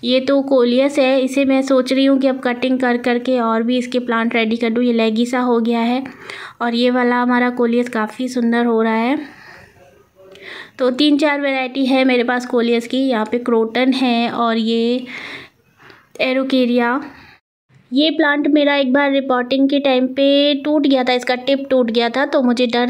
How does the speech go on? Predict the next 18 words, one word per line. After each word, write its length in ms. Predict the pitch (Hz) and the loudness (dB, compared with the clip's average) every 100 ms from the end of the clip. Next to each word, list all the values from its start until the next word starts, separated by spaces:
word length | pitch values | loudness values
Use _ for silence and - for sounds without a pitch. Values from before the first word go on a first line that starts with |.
| 262 | 0
था 80 | 254 | 0
कि 200 | 262 247 | 0 -2
इसका 240 | 247 240 | -2 -4
डी-, 580 | 220 214 240 - 247 233 | -2 -2 0 0 0 0
shape 360 | - 262 269 | 0 0 0
अब 140 | 269 254 | 0 2
नहीं 280 | 240 247 254 | 4 4 2
बन 220 | 247 226 | 0 0
पाएगा, 360 | 226 220 254 | 0 0 0
लेकिन 340 | 311 233 226 240 | 0 0 0 2
ये 100 | 247 | 0
ठीक 280 | 247 247 247 | 0 -2 0
हो 120 | 240 | 2
गया 180 | 240 233 | 2 2
है 120 | 240 | 2
धीरे 300 | 226 226 240 | 2 0 2
धीरे। 260 | 247 294 - - - | 2 0 -2 -10 -14
शेफलेरा, 680 | - 262 254 262 254 262 285 | -6 -4 -2 -2 0 0 -2